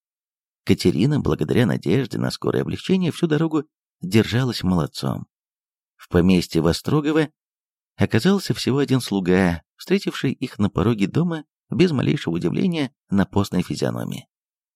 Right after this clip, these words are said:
Казалось, что для него неожиданный визит незнакомых дам — совершенно обычное дело. По заверениям хозяина, в усадьбе было всего шесть человек: он сам, слуга Тихон, кучер, кухарка с малолетним сыном и гость, доктор Гордецкий.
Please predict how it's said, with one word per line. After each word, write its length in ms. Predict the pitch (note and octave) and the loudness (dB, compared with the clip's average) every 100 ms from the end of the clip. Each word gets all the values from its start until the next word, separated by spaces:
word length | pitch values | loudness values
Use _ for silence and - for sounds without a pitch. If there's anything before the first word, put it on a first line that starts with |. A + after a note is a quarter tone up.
| - | -4
Казалось, 480 | D#2+ D2+ G#2 C3+ G#2+ | 0 2 4 4 2
что 180 | - C2 | -2 -2
для 140 | A#1+ | -2
него 260 | A#1+ G2+ A#2 | -2 0 2
неожиданный 580 | C#2+ C#2+ F2+ A2 F#2+ | 2 0 2 2 2
визит 340 | C2 B1+ A2+ - - | 0 0 -2 -2 0
незнакомых 680 | G2+ F2 E2 - B1 - | 2 2 -2 -2 -4 -6
дам — 260 | - D3+ F3+ _ _ _ _ | 0 0 0 _ _ _ _
совершенно 640 | - F2 - - D#2+ E2+ F#2+ | 0 2 2 0 0 2 2
обычное 440 | G2+ - A#2 A#2+ | 0 -2 -2 -2
дело. 300 | B2+ - - _ _ _ _ _ _ _ _ - | -2 -2 -4 _ _ _ _ _ _ _ _ 2
По 140 | F#2+ | 2
заверениям 480 | F2 F#2+ G#2+ G2 F2+ | 4 4 6 4 2
хозяина, 540 | - E2 A#2 G2 F2 | 0 0 2 4 2
в 80 | - | 2
усадьбе 500 | E2 - D3 C3+ B2 | -2 -2 -4 0 -2
было 240 | A#2 B2 | 0 0
всего 280 | A2 G2 G2 | 0 2 2
шесть 300 | F#2 F2 D#2 | 2 0 -2
человек: 420 | - C2+ C2 A#1+ C#3 | -4 -2 -2 -2 0
он 180 | D3 | 0
сам, 360 | - C3 D3+ C3 _ _ _ - | -2 0 0 -2 _ _ _ -6
слуга 340 | - B2+ F3 | -2 0 0
Тихон, 540 | - C#3 D3+ C3 A#2+ | 0 -2 0 0 -2
кучер, 460 | - D3 - - - _ _ | 0 -2 0 -4 -6 _ _
кухарка 460 | - - A2+ - - | -6 -2 -2 -2 -8
с 60 | |
малолетним 460 | - G#2 A2 - G#2 | -2 2 2 2 -2
сыном 340 | - G#2 A2 | 0 2 2
и 20 | D3+ | 2
гость, 360 | A2+ A#2+ - _ | 0 0 -4 _
доктор 540 | - - D#3+ - C#3 - - | -4 -2 0 0 -4 -4 -4
Гордецкий. 760 | A#2 A2 - D#2 - - - | 0 0 0 -2 -4 -10 -12